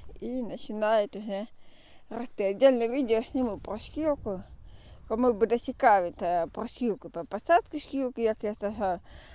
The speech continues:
я обов'язково зніму відео, якщо будуть, напишіть коментарі. От так, друзі. Так що, слідущу партію покажу, як буду висаджувати тут кавуни.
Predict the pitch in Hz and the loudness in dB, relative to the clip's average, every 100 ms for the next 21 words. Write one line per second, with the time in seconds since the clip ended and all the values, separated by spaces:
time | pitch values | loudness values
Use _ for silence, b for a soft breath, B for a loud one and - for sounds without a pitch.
0 | B - 226 185 196 202 302 349 320 262 | B 4 6 6 2 2 4 2 0 0
1 | 262 262 240 226 247 269 220 214 185 220 | 0 0 0 -2 -4 0 2 2 0 -6
2 | 214 185 190 214 - 208 - 277 - - | -8 -8 -8 -8 -8 -8 -6 -8 -10 -14
3 | - 196 220 - 165 135 104 - _ b | -10 -8 -8 -6 -6 -6 -12 -16 _ b
4 | b b b b b b b b b - | b b b b b b b b b -10
5 | - 302 370 - 220 190 220 202 143 156 | 6 8 8 6 4 4 -6 -6 -8 -4
6 | 233 - 302 294 B B B B B - | -4 0 0 0 B B B B B -4
7 | 330 330 339 - - 311 302 277 - 240 | 0 0 -2 -2 8 8 8 0 -4 -2
8 | 262 294 302 285 262 b b b b b | 0 2 2 0 -2 b b b b b
9 | b - 247 247 285 233 247 - 247 247 | b -2 0 2 0 0 -2 4 4 4
10 | 202 185 208 240 - 240 247 339 440 | 0 -2 -4 -4 2 6 8 6 4